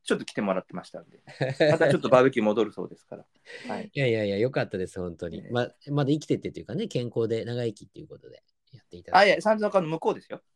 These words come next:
Speaker 2: あ、向こうから来たのね。
Speaker 1: 向こうから来ていただいて、やって、
Speaker 2: はいはいはい。
Speaker 1: また帰-、お帰りになりましたけどね。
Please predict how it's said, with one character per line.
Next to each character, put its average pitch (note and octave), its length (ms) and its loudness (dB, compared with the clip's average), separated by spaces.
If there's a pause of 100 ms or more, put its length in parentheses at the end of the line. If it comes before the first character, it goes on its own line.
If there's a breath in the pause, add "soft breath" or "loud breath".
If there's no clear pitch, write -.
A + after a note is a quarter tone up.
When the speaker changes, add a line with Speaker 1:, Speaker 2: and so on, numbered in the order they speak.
(140)
Speaker 2:
あ、 D#3 100 0
向 F#3 120 6
こ D4+ 120 2
う C#4+ 40 0
か B3 100 2
ら A#2 120 0
来 - 140 -20
た C#3+ 100 -2
の F2+ 120 -6
ね。 D#3 200 -6
Speaker 1:
向 G3 140 -2
こ C#4 80 2
う B3 40 2
か A3 100 0
ら D3+ 80 0
来 - 100 -16
て D3+ 60 -2
い B2+ 60 -2
た G#2 120 -2
だ G2 80 -2
い F#2+ 80 -6
て、 D3 360 -4
や A2 120 2
っ - 20 0
て、 G3 40 -2
Speaker 2:
は - 0 -
い F#3+ 40 -4
は F3 60 0
い - 40 0
は - 100 2
い。 D3 40 0
Speaker 1:
ま C#3 180 2
た C#3+ 120 6
帰-、 - 100 -6
お B2+ 80 -4
帰 C3+ 80 2
り C3 60 4
に B2+ 80 -4
な C3 60 -2
り C3 40 -6
ま C3 80 -6
し - 80 -16
た - 80 -10
け C#3+ 80 -12
ど - 80 -14
ね。 C#3 100 -14